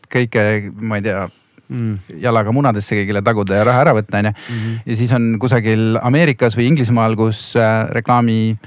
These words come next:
Speaker 1: maastik või, või turundus üldse tervikuna on nagu väga respektaabel osa majandusest, on ju,
Speaker 2: Mhm,
Speaker 1: kus,
Speaker 2: mhm.
Speaker 1: äh, tegelikult see vaade, nii-öelda seadusandja vaade on nagu pigem siukene kõrvalkäija partneri vaade, eks ju, meil on siuke kamandaja vaade, on ju, et noh. Ja see on, see on
Speaker 2: Mhm.
Speaker 1: päris mitmetes asjades. E-,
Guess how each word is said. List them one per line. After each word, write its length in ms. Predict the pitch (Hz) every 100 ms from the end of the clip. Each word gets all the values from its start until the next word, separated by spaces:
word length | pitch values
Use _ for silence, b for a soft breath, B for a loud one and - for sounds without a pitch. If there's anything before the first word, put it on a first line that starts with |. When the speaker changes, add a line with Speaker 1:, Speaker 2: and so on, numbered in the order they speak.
| b b b b b b b b -
Speaker 1:
maastik 440 | 127 135 - 120 -
või, 140 | 120 120 120
või 220 | 120 117
turundus 380 | 110 139 127 113
üldse 240 | 143 151 123
tervikuna 520 | 127 120 110 113 110
on 60 | 113
nagu 160 | 113 113
väga 220 | 127 117
respektaabel 680 | 104 - - - 127 110 113
osa 160 | 120 117
majandusest, 600 | 113 120 92 85 92 -
on 120 | 101 98
ju, 60 |
Speaker 2:
Mhm, 100 | 104 110
Speaker 1:
kus, 160 | 113 - 117
Speaker 2:
mhm. 40 |
Speaker 1:
äh, 120 | 101 101
tegelikult 220 | 110 104
see 80 | 120 98
vaade, 400 | 123 135 135 107
nii-öelda 240 | 95 98 92
seadusandja 460 | 123 110 95 110 98
vaade 380 | 120 123 120 101 95
on 80 | 95
nagu 240 | 98 98
pigem 320 | 95 110 101
siukene 460 | 98 104 107 98 98
kõrvalkäija 720 | 160 151 110 98 117 110 104
partneri 380 | 151 180 139 110
vaade, 300 | 104 101 98
eks 160 | 98 -
ju, 60 | 104
meil 180 | 110 107
on 80 |
siuke 200 | 101 - -
kamandaja 540 | 117 101 85 73 80
vaade, 300 | 78 92 82 78
on 60 | 82
ju, 60 | 85
et 80 | 101
noh. 80 | 117 101 B B B -
Ja 60 |
see 100 | 117 156
on, 60 |
see 140 | 151 175
on 40 |
Speaker 2:
Mhm. 40 | 165
Speaker 1:
päris 220 | 165 127
mitmetes 480 | 131 107 95 98 -
asjades. 520 | 95 78 104 - 92
E-, 260 | 101 - 120